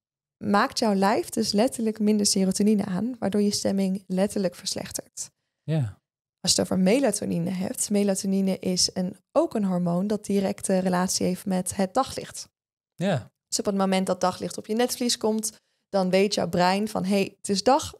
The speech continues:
Speaker 1: dus we gaan niet het slaaphormoon melatonine produceren." En op het moment dat het avond is, dan, ehm, wordt het wel geproduceerd en daar word je slaperig van. En dat volgt dus ook een dagelijks ritme.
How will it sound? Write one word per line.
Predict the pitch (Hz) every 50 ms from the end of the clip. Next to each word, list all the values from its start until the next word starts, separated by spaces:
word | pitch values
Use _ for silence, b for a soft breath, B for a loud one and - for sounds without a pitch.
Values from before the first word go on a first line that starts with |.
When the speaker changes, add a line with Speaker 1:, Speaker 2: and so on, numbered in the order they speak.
| _
Speaker 1:
dus | - 208 202
we | 208 202
gaan | - 185 180
niet | 196 254 254
het | - -
slaaphormoon | - - 226 202 208 208 - 208 202 190 185 185 185
melatonine | 180 175 170 180 185 - 180 165 165 - -
produceren." | - 185 180 175 170 - - 170 170 170 175 220 359 - - _ _ _ _ _ _ _ _ _
En | - 202 208
op | 202
het | 208 196
moment | 196 190 190 180 175 185
dat | 185 -
het | - - -
avond | - 208 240 262 - 262 233 214 -
is, | 214 208 - -
dan, | 202 196 196 196 196 - - _
ehm, | - 208 196 190 190 190 196 - - _
wordt | - 220 226 226
het | 202 196
wel | 180 170
geproduceerd | 190 196 - - 185 185 190 - - 190 202 -
en | 202
daar | 190 185
word | 185 196 -
je | - 196
slaperig | - - 190 170 170 170 - - 185 - -
van. | - - 190 262 349 B B B B B B B _
En | - 214
dat | 214 226 226 -
volgt | - 247 240 247 -
dus | 226 226 -
ook | - 208 208 -
een | 208 196
dagelijks | 202 190 196 202 - - 196 180 - -
ritme. | 196 175 180 185 185 - 185 - -